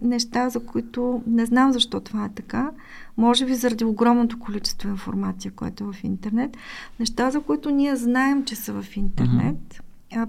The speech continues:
Speaker 1: при търсене, дори такова търсене, което е специализирано и трябва да го получим, точно това, което търсим,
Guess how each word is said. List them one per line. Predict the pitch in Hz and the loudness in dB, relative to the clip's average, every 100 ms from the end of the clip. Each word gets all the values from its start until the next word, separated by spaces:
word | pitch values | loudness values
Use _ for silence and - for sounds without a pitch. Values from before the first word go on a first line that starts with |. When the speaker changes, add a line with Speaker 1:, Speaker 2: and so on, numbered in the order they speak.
| 233 | 0
Speaker 1:
при | 254 262 | 0 2
търсене, | 294 285 269 233 208 196 226 | 2 2 2 0 0 0 -2
дори | 240 214 214 226 233 | -2 -2 -2 -4 -6
такова | - 220 220 | -4 -2 -2
търсене, | 220 226 233 233 226 220 | -2 -6 -4 0 0 0
което | 226 220 214 240 | -2 -4 -2 -2
е | |
специализирано | 240 254 247 262 262 262 262 240 214 226 | -2 -2 0 0 2 2 2 2 2 2
и | 247 | 0
трябва | - 247 247 | 4 4 6
да | 226 | 4
го | 202 | 0
получим, | 208 - 180 190 220 214 | -4 -4 -6 -6 -4 -2
точно | 226 220 - | -2 0 -4
това, | - - | -4 -8
което | - - - | -8 -12 -12
търсим, | - - - - | -12 -12 -10 -8